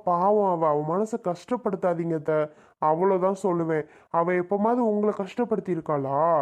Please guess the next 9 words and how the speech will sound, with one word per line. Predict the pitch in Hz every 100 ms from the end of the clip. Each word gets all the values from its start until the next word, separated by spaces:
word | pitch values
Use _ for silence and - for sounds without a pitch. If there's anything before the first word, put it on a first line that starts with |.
| - - _ -
சொல்லுங்க | 202 226 240
அத்தை? | 220 185 208
இல்ல | 220
உங்களை | 208 208 214 202
விட்டுட்டு | 208 247 247
ஏதாவது | 233 233 233
தான் | 262 240
பண்ணியிருக்காளா | 233 277 269 - 185 151 139 135 - _ _ -
சொல்லுங்க? | 220 247 262